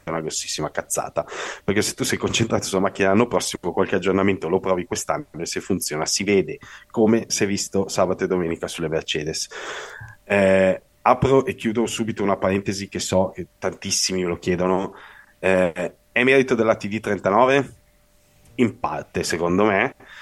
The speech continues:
nel senso che sicuramente l'inizio di questa ripresa è data dall'appiattimento che la T D trentanove ha portato sia dall'alleggerimento e dall'alzamento del fondo in caso di porpoising,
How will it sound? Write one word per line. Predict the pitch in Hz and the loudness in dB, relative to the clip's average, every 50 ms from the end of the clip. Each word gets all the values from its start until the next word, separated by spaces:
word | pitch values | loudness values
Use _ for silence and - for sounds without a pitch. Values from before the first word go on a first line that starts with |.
| - - - | -20 -20 -4
nel | - 101 95 | -2 -2 0
senso | - - 104 95 - - 95 | 0 0 -2 0 0 -4 -4
che | - - 101 98 | -2 -2 -2 0
sicuramente | - - - 104 120 110 110 110 113 101 104 - | 0 -4 -2 2 2 4 4 4 4 2 0 -4
l'inizio | 101 98 104 110 107 117 110 110 - - 95 - _ _ _ | -6 -4 -4 0 0 0 0 0 -4 -6 -6 -6 _ _ _
di | _ 85 90 | _ -12 -6
questa | - 101 95 - 101 95 | -4 -4 -2 0 0 0
ripresa | 92 92 90 - 95 104 98 90 90 87 - | 0 0 0 0 0 2 2 2 0 -2 0
è | - 98 | -2 0
data | 92 104 104 98 - 92 87 | 2 2 2 2 2 0 0
dall'appiattimento | 87 87 85 87 87 85 - - 95 - - 98 98 110 104 90 85 - 85 82 80 | 0 0 2 0 0 -2 -2 -4 -6 -6 -4 -2 0 0 0 0 -2 -4 -6 -6 -6
che | - - 87 82 82 | -4 -4 -2 -2 -2
la | 82 82 | -2 -4
T | - - | -4 -4
D | 85 90 | -6 -6
trentanove | 90 - 92 90 82 95 92 92 92 | -4 -2 -4 -2 0 2 2 4 2
ha | 87 | 2
portato | - - 85 - - 95 90 - | 2 -2 -2 0 0 0 0 0
sia | - - - 92 | -4 -4 -4 -2
dall'alleggerimento | 82 80 80 82 82 82 82 80 85 82 82 82 90 90 85 - _ 78 73 - - - - - - - - | -2 -2 -2 -2 -2 -4 -4 -6 -8 -6 -4 -2 -2 -2 -2 -4 _ -8 -8 -8 -12 -16 -16 -16 -16 -14 -6
e | - 82 87 | -2 -2 -2
dall'alzamento | 80 85 82 85 85 - - - 90 98 101 92 - 87 | 0 0 0 0 0 0 0 0 2 2 0 0 0 -2
del | 85 85 | -2 -2
fondo | 82 - - 107 95 85 80 82 78 71 - | -2 0 2 2 2 2 0 -2 -4 -6 -8
in | 85 82 | -10 -6
caso | - 95 90 85 87 | -4 -4 -2 -2 -4
di | 85 85 | -6 -2
porpoising, | - 113 107 110 - 90 87 90 87 101 101 101 - | -2 -2 -2 -2 -2 0 0 0 0 0 -2 -2 -4